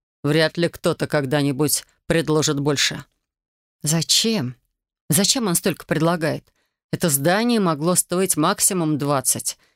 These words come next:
Просторное, да, старое, да, но уже разваливающееся, давно нуждающееся в капитальном ремонте, а не только косметическом, который я произвожу изредка. Тем более Чейзвиль далеко не столица с ее бешеными ценами на недвижимость,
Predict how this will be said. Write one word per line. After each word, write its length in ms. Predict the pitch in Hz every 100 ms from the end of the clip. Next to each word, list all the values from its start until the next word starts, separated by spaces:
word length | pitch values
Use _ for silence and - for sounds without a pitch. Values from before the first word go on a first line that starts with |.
| _
Просторное, 680 | 226 240 - 247 185 175 160
да, 240 | 131 151
старое, 480 | 165 - 170 175 156
да, 260 | 139 151 156
но 160 | 156
уже 160 | 151 156
разваливающееся, 1080 | 151 135 139 143 147 156 151 - 139 - 156 _ _ _
давно 320 | 170 170 170
нуждающееся 800 | 208 180 160 175 185 170 - 147
в 80 | 139
капитальном 500 | - - - 147 151
ремонте, 540 | 151 135 147 156 156 156 _ _ _ _
а 80 | -
не 140 | 190 190
только 420 | 214 202 202 180
косметическом, 880 | 180 - 190 185 - - - 139 -
который 380 | - 170 170 160
я 80 | 156
произвожу 500 | - 156 147 160 139
изредка. 580 | - 156 147 139 - 139 - -
Тем 220 | - 208
более 460 | 196 208 196 190 180 _ _ -
Чейзвиль 720 | 214 202 175 160 175 190 208 -
далеко 400 | 180 175 - 185
не 100 | 185
столица 540 | - 165 165 190 220
с 80 | 208
ее 200 | 185 165
бешеными 520 | 156 160 - 160 156
ценами 560 | - 160 151 185 190 - _ -
на 60 | 180
недвижимость, 760 | 190 170 165 135 127 - -